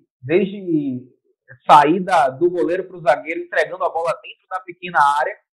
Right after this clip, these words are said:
como foi contra o Flamengo, até um gol em que a barreira inexplicavelmente abre e a bola passa no meio da barreira e o goleiro ainda falha,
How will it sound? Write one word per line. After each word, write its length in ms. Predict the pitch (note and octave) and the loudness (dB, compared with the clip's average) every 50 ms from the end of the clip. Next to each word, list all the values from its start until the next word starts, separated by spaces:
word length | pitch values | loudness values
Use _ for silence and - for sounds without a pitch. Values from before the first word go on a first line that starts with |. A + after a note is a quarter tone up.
| _ _ _ _ _ | _ _ _ _ _
como 240 | - D#3 D3+ D3 - | -2 0 0 0 -2
foi 160 | E3 D#3 D3+ | -4 -4 -4
contra 200 | D#3 D3+ - D3+ | -6 -14 -14 -16
o 60 | D3+ | -8
Flamengo, 580 | - D#3+ C#3+ B2+ C3 C3 C#3 D#3 E3 G3+ G#3+ _ _ _ _ _ - | 0 2 2 2 2 -4 -12 -12 -12 -14 -16 _ _ _ _ _ 2
até 280 | - F#3 - - B3 | 2 2 4 2 0
um 140 | C4 A#3 F#3+ | 0 0 -2
gol 180 | E3+ F#3 G#3+ A#3 | -4 -4 -4 -4
em 80 | A3+ | -6
que 100 | - A#3 | -4 -4
a 60 | G#3 F#3+ | -4 -4
barreira 760 | G3 F#3+ F3+ E3+ E3+ F#3 G#3 A3 G3 F#3 E3+ D#3 C#3+ - - F3+ | -4 -8 -6 -6 -6 -4 -2 -2 0 0 0 0 -2 -6 -10 -12
inexplicavelmente 1000 | F#3+ G3 A3 A3+ - _ G3+ - - F#3+ F#3 F#3 F3+ E3 F3 F#3+ F3+ - - - | -4 -4 -4 -4 -4 _ -16 0 2 2 2 2 -2 -6 -6 -8 -12 -4 2 4
abre 500 | - D3+ - - - - G3 F#3 F3 - | 6 6 6 4 2 -4 -10 -10 -10 -12
e 100 | E3+ F3 | -4 -2
a 60 | E3 D#3+ | -2 -2
bola 260 | E3 E3 E3+ D#3+ D#3 | 0 -2 -4 -4 -4
passa 380 | - - D3 D3 D#3 - - E3+ | -4 -2 -4 -4 -4 -6 -10 -14
no 560 | D#3+ D#3 D#3 D3+ _ _ _ _ _ D#3 D#3+ D3 - | -14 -14 -16 -20 _ _ _ _ _ -16 -16 -8 -2
meio 160 | D3+ E3+ E3+ | -2 0 0
da 80 | E3 | 0
barreira 380 | D#3+ D#3+ D3+ C#3+ D3 D3+ E3 F3 | 4 4 2 2 2 -2 0 0
e 20 | |
o 60 | F3+ F3+ | 0 0
goleiro 340 | F3 D#3+ D3+ D#3 E3+ E3+ | -2 -6 -8 -8 -10 -12
ainda 220 | E3 E3 E3 E3+ E3 - - | -14 -10 -8 -8 -8 -8 -2
falha, 380 | C#3 B2+ B2+ A#2+ A#2 A2+ - | 0 0 0 0 -2 -8 -12